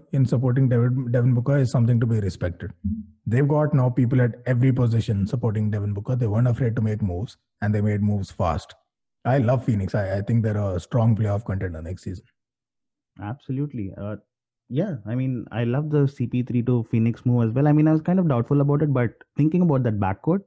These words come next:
Speaker 2: uh, with Chris Paul and Booker, I think that's gonna be, that's gonna be, that's gonna give most of the big teams a run for their money.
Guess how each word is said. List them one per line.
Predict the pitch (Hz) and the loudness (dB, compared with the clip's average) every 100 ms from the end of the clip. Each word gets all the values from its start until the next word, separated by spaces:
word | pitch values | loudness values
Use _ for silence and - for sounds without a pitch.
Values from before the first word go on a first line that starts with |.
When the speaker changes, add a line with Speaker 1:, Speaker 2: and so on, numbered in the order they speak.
| - | -2
Speaker 2:
uh, | 92 - | -2 -2
with | - 107 | -4 -4
Chris | - 110 | -2 -4
Paul | - 110 | 0 0
and | 110 107 | 2 2
Booker, | 104 147 | 0 0
I | 131 | -2
think | 104 113 | 2 0
that's | 104 | 2
gonna | 110 104 | 0 0
be, | 98 104 101 - _ _ _ _ _ _ - | 2 2 0 -6 _ _ _ _ _ _ -2
that's | 139 | 0
gonna | 156 175 | 2 2
be, | 170 - | 2 0
that's | 117 135 | 0 2
gonna | 147 165 | 4 2
give | 160 160 - | 4 2 0
most | 85 135 151 165 | -2 2 2 2
of | |
the | 165 | 0
big | 135 135 - | 0 0 2
teams | 123 117 | 2 4
a | 107 | 2
run | 104 104 | 2 2
for | 110 101 | 0 2
their | 101 | 2
money. | 95 90 85 | 2 0 -2